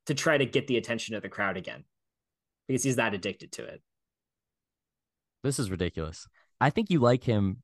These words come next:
Speaker 2: because you see yourself in him or something. Like, you like this kinda scrappy little, like, attention seeking
Speaker 1: No, I
Speaker 2: guy.
Speaker 1: don't. I think he's a maniac, but I'm, I'm obsessed with it.
Speaker 2: I know, but do you think he's gonna be fantasy relevant? That's the question here.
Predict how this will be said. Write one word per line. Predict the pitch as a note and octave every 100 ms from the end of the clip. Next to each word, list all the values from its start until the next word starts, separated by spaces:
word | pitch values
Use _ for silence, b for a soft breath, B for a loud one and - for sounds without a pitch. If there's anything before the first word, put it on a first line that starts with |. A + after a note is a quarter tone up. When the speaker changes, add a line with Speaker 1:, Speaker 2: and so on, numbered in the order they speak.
| _
Speaker 2:
because | A2 G#2 A2+ G#2 G2
you | G#2
see | - A2+
yourself | G2 F#2+ E2+ E2+
in | E2+
him | E2 E2
or |
something. | - F2 C#2+ D#2+ -
Like, | A2
you | A2 B2
like | C3+ -
this | A#2+ -
kinda | A2+ F#2+
scrappy | - G#2+ G#2 G#2 G#2
little, | G2+ G2 G2 F#2 F2+ _ _ _ -
like, | F#2 F#2
attention | F#2+ - A2+ - G2 F#2 F2+
seeking | - G#2+
Speaker 1:
No, | G3+ F#3+
I | E3 F3+
Speaker 2:
guy. |
Speaker 1:
don't. | E3 D#3+ C#3+
I | D#3
think | F#3+
he's | E3
a | D3+
maniac, | C#3 C3+ C#3 A#2 A2
but | C#3+
I'm, | C3+ G#2 G2+
I'm | E3
obsessed | C#3+ - A#2 G#2 -
with | -
it. | F2+ F2 _ _ _ _ _ _
Speaker 2:
I | F#2 G#2
know, | C3+ G2
but | G2+
do | A2
you | B2
think | C#3
he's | A#2+ G#2+
gonna | A#2
be | G#2 G#2+
fantasy | - A2+ A2+ A2+ - A2
relevant? | G#2 G2 F#2 E2 E2
That's | - G#2+ -
the | -
question | F#2+ F2+ - E2
here. | E2 E2